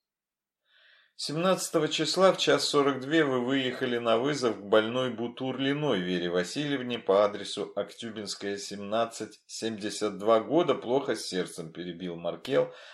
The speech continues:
давая понять, что прекрасно помнит гражданку Бутурлину. Еще бы не помнить. Занятная была старушенция. Жалобы на приступообразную жгучую боль за грудиной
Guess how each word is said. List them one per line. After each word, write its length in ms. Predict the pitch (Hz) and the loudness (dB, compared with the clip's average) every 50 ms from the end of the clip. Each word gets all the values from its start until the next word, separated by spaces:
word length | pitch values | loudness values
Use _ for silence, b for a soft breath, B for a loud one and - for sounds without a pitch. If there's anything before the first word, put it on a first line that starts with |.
| B B B | B B B
давая 400 | - 95 98 101 101 98 95 90 | 2 4 6 8 8 6 6 4
понять, 400 | 90 95 92 95 110 120 131 123 | 2 2 0 2 2 0 0 -2
что 200 | - - 107 98 | -2 -6 -6 -6
прекрасно 580 | - 101 107 107 - 160 143 - - - 98 | -4 -6 -8 -6 -4 -4 -4 -4 -4 -6 -8
помнит 400 | 90 - 104 104 104 104 95 90 | -6 -4 -6 -4 -4 -4 -6 -6
гражданку 640 | 87 87 80 85 85 82 87 95 101 98 - - 92 | -4 -2 -2 -2 -2 0 0 0 0 0 -4 -10 -8
Бутурлину. 840 | 85 95 90 - - 95 87 85 90 90 90 85 82 73 65 - _ _ _ _ _ _ _ _ _ _ - | -8 -8 -10 -10 -10 -10 -8 -6 -4 -4 -4 -6 -8 -12 -16 -18 _ _ _ _ _ _ _ _ _ _ -8
Еще 480 | 101 120 131 - - - - 107 98 101 | -6 -4 -4 -4 -4 -4 -2 -2 -2 -2
бы 100 | 110 110 | -4 -6
не 140 | 113 113 | -6 -8
помнить. 560 | 110 - - 92 80 76 73 69 - - - _ _ _ _ _ _ _ - | -8 -6 -6 -6 -6 -6 -10 -14 -16 -20 -20 _ _ _ _ _ _ _ -6
Занятная 640 | - 85 123 165 180 175 160 151 - - 170 170 165 | 2 6 6 6 6 4 0 0 0 0 -2 -2 2
была 260 | 160 160 151 - - | 2 2 4 2 2
старушенция. 920 | - - - 107 110 107 - - 90 85 80 - - - - - - _ _ _ _ _ _ _ _ _ - | 0 -4 -6 -6 -6 -6 -8 -6 -8 -8 -8 -10 -12 -16 -18 -18 -18 _ _ _ _ _ _ _ _ _ -14
Жалобы 420 | - 95 127 151 170 165 143 123 117 | -2 6 10 12 12 12 10 8 4
на 140 | 113 110 107 | 2 2 0
приступообразную 1080 | - 117 120 113 - - 101 - 113 107 107 107 110 113 120 135 135 110 110 101 95 | 0 -2 -6 -6 -8 -8 0 4 6 6 8 6 6 4 4 4 4 2 -4 -4 -6
жгучую 480 | 90 87 98 123 123 123 - 104 90 82 | -6 -8 -8 -8 -8 -6 -6 -8 -6 -4
боль 200 | 85 107 117 110 | -2 -2 -2 -2
за 120 | 107 104 | -4 -8
грудиной 680 | 85 85 80 80 73 73 78 78 80 80 80 78 - | -8 -8 -10 -10 -10 -10 -12 -10 -10 -10 -10 -12 -14